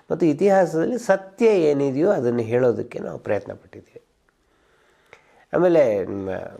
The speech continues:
ಕೆಲವರು ಕಾಮೆಂಟ್ಗಳಲ್ಲೂ ಅದನ್ನು ನಾನು ಗಮನಿಸಿದ್ದೀನಿ. ನಾನು, "ನೀವು ಉದ್ದೇಶಪೂರ್ವಕವಾಗಿ ಯಾರನ್ನೋ ಎತ್ತಿ ಹಿಡಿತೀರಾ, ಉದ್ದೇಶಪೂರ್ವಕವಾಗಿ ಏನೋ ಮಾಡ್ತೀರಾ" ಅಂತ. ಖಂಡಿತ ಅದನ್ನು ನಾವು ಮಾಡಿಲ್ಲ, ಯಾವ ಸಂದರ್ಭದಲ್ಲೂ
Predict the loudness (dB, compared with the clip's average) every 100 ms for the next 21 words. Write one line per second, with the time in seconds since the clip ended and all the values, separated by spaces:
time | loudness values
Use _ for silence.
0 | -8 -4 -2 -2 -2 0 2 2 2 0
1 | 2 2 2 2 2 0 -4 -4 -4 -2
2 | -2 2 0 0 -2 -2 -6 -8 -10 -10
3 | -12 -14 -20 -8 -2 2 2 2 0 0
4 | 2 4 4 2 0 0 -2 -4 -2 -2
5 | 0 0 0 0 0 -4 0 0 0 0
6 | 0 -2 -2 -6 -8 -6 -6 -8 -10 -6
7 | -6 -4 -6 -6 -12 -8 -6 -4 -6 -4
8 | 0 0 -2 -8 -12 -10 -8 -8 -10 -4
9 | -4 -2 -2 2 0 0